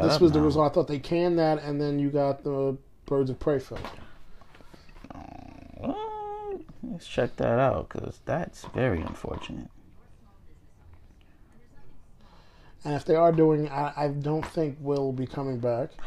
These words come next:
Speaker 1: No, yeah, James Gunn said he loves the Suicide Squad script more than anything else he's written, apparently. I don't know. Whatever.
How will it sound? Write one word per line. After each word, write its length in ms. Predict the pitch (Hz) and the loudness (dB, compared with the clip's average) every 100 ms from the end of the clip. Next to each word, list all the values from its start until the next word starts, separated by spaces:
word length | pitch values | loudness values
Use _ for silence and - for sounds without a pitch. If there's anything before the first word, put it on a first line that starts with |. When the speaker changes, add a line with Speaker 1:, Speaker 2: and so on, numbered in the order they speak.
| - | 2
Speaker 1:
No, 80 | 147 | 6
yeah, 380 | 143 143 110 101 | 8 10 8 8
James 340 | 98 120 117 | 4 4 4
Gunn 200 | 120 123 | 4 2
said 200 | - 120 | 4 4
he 120 | 110 104 | 4 4
loves 440 | 101 110 104 101 | 4 4 4 -2
the 140 | 98 | -6
Suicide 540 | 95 - 101 92 90 92 | -4 0 0 2 0 2
Squad 300 | - 85 90 | 0 -2 -2
script 360 | - - - - - - - - - - - - - | -4 -4 -4 -10 -18 -20 -20 -20 -20 -20 -20 -20 -6
more 180 | 107 104 | 0 2
than 80 | 98 | 2
anything 360 | 101 98 98 98 | 2 0 0 -2
else 160 | 95 | -4
he's 140 | 82 87 | -6 -6
written, 400 | 87 - - - - | -8 -10 -14 -10 -8
apparently. 360 | - 69 57 55 | -6 -8 -8 -10
I 40 | 50 | -10
don't 120 | 52 | -10
know. 100 | - - - - - - - - | -14 -16 -20 -20 -20 -20 -18 -8
Whatever. 380 | 92 90 90 | -2 0 -2